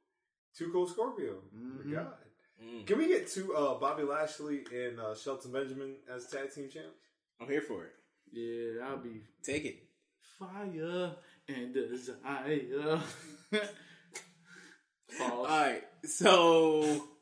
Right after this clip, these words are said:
Speaker 3: all right, Mandy Rosen.
Speaker 1: Real
Speaker 3: Sonya
Speaker 1: quick,
Speaker 3: Deville.
Speaker 1: prayers up to, to Sonya Deville and her mental state. I just
Speaker 3: Yes.
Speaker 1: wanted, I just wanted to throw that out there.
Speaker 3: Oh yeah, 'cause we didn't talk about
Speaker 1: Yeah.
Speaker 3: it. Damn.
Speaker 1: But we can talk about it a little later. But I just wanted to throw that out there.
Speaker 3: Mm-hmm. Yeah, that is the next match though.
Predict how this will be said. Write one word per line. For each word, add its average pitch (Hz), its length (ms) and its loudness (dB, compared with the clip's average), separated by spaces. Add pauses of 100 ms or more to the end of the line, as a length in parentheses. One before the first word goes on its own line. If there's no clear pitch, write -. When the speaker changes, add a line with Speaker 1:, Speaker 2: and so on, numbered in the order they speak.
(420)
Speaker 3:
all 104 160 -6
right, 104 140 -4
Mandy 98 240 -10
Rosen. 92 500 -12
Speaker 1:
Real 294 140 4
Speaker 3:
Sonya 233 100 2
Speaker 1:
quick, 185 200 10
Speaker 3:
Deville. 101 140 -4
Speaker 1:
prayers 233 220 6
up 135 220 0
to, 104 300 -2
to 98 80 -18
Sonya 120 300 -8
Deville 104 500 -2
and 92 100 -16
her 110 120 -12
mental 101 360 -14
state. 98 320 -12 (360)
I 123 40 -4
just 123 120 -4
Speaker 3:
Yes. 139 260 4
Speaker 1:
wanted, 127 140 4
I - 40 0
just 131 100 -6
wanted 107 200 -6
to - 40 -18
throw 107 180 -4
that 98 200 -8
out 95 220 -10
there. 90 140 -12
Speaker 3:
Oh 151 180 2
yeah, 170 200 4
'cause 143 120 -4
we 160 80 -2
didn't 170 180 -2
talk 165 140 -4
about 120 180 -6
Speaker 1:
Yeah. 104 60 -2
Speaker 3:
it. 95 520 -8
Damn. 127 120 -8
Speaker 1:
But 143 100 6
we 208 120 6
can 190 120 2
talk 165 180 6
about 135 200 4
it - 20 2
a - 100 -2
little 117 120 0
later. 113 160 -2
But 104 100 -2
I 143 40 0
just 113 120 -6
wanted 95 180 -12
to - 40 -20
throw 95 160 -10
that 90 180 -12
out 92 180 -10
there. 92 460 -16
Speaker 3:
Mm-hmm. 123 180 -12 (580)
Yeah, 165 160 6
that 180 160 4
is 185 120 2
the 175 60 0
next 135 300 -6
match 135 280 -6
though. 107 160 -14